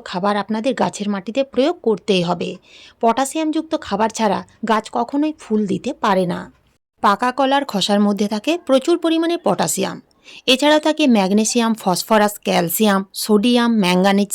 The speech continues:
সালফার, আরও অনেক কিছু। এই তরল সার আপনারা সুন্দরভাবে সারা বছর ধরে এইভাবে স্টোর করে রাখতে পারবেন, কোনো রকম দুর্গন্ধ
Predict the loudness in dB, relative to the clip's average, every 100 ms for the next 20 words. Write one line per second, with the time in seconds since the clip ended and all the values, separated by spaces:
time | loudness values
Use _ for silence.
0 | -2 -2 0 0 -2 -2 -4 -4 -6 -2
1 | -2 -2 -10 -12 -16 -20 _ _ _ -2
2 | -2 0 0 0 0 0 -2 0 -2 2
3 | 2 2 0 -6 _ -10 2 4 4 4
4 | 2 2 -2 -6 _ _ _ -2 2 4
5 | 2 -2 -2 -2 0 0 0 2 2 4
6 | 0 0 -4 -2 0 0 -2 0 -2 -2
7 | -6 -6 -4 -4 -6 -2 0 2 0 0
8 | 0 0 0 2 2 2